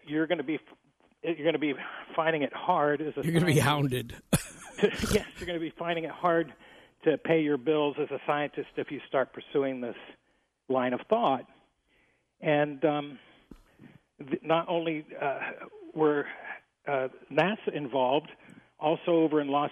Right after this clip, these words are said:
Speaker 1: Alamos in the nineteen eighties, they had a fellow Coquitlam meeting to discuss extraterrestrials, which included Frank Drake, and they actually addressed the whole issue of Dale Russell's dinosauroid.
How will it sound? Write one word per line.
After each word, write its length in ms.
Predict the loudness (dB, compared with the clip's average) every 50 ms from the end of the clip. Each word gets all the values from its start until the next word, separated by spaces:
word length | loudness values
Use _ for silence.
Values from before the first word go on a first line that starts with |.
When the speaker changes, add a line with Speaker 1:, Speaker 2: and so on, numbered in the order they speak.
| 0
Speaker 1:
Alamos 420 | 0 2 2 2 0 0 -2 -6 -6 -8 -10
in 60 | -10
the 60 | -6
nineteen 460 | -4 -2 -2 -2 -4 -4 -6 -6 0 2
eighties, 340 | 2 4 4 4 2 0 -2 -4 -8
they 80 | -8 -2
had 200 | -2 -2 -2 -2
a 60 | -4 -2
fellow 260 | 0 2 4 4 2 0
Coquitlam 760 | -2 0 2 2 2 2 0 -2 0 0 0 0 -2 -2 -4
meeting 360 | -4 -2 -2 -4 -6 -6 -10 -16 _ _ _ _ _ _ _ _
to 80 | -6 0
discuss 480 | 0 0 0 -2 -2 0 0 0 0 -2 -8 -18 -20 -10 -4
extraterrestrials, 960 | -4 -4 -4 -6 -10 -12 -12 -8 -6 -4 -4 -4 -4 -6 -4 0 0 0 0 0
which 200 | -4 -10 -10 -10
included 420 | -12 -12 0 2 2 4 4 2 0 0
Frank 220 | 0 0 0 0 -2 -2
Drake, 440 | 2 2 4 4 2 0 -2 -8 -18 _ _ _ _ _ _ _ _ _ _ _ _ _ _ 0
and 380 | 2 4 4 4 2 -2 -6 -10 -12 -12 -12 -14 -18 -18 -20 -4 _
they 320 | 2 4 4 4 0 -2 -4 0
actually 480 | 0 0 0 0 -4 -4 -2 0 0
addressed 420 | 0 0 0 0 2 2 0 -4 -6 -6
the 80 | -2
whole 320 | 0 2 2 2 0 -2 -6 -14 -20 -20 -20 -20 _ _
issue 460 | 0 0 0 0 4 4 6 6 6
of 280 | 4 4 2 2 2 0
Dale 240 | 2 4 4 4 2
Russell's 400 | 0 -2 -4 -4 -4 -6 -6 -6 -10 -16 -20 -20 _ _ _ _ _ _ _ 0
dinosauroid. 1200 | 2 2 2 -2 -4 -4 -4 -6 -4 -4 -6 -6 -8 -12 -18 _ -4 -2 0 0 0 -2 -4 -6